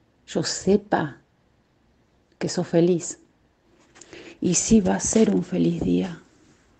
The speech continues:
Y va a ser un día más feliz cuando vea que te involucrás con el mundo que me está quedando a mí, porque no soy el futuro, como algo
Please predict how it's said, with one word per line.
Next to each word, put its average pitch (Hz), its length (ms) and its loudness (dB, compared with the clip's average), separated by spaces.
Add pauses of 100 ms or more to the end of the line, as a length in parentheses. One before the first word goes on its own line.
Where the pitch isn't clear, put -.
(920)
Y - 60 -2
va 185 100 2
a - 20 -4
ser 185 200 0
un 180 100 4
día 185 220 2
más 180 220 2
feliz 180 600 -4 (1040)
cuando 180 320 0
vea 208 220 2
que 196 100 0
te 175 120 0
involucrás 170 680 2
con 190 220 0
el 175 100 2
mundo 196 420 4
que 165 380 0
me 160 100 -2
está 170 200 -6
quedando 170 360 6
a 165 40 8
mí, 180 280 0 (1600)
porque 165 300 2
no 165 140 8
soy 190 380 0 (220)
el 180 200 0
futuro, 165 640 0 (1500)
como 165 360 6
algo 175 540 0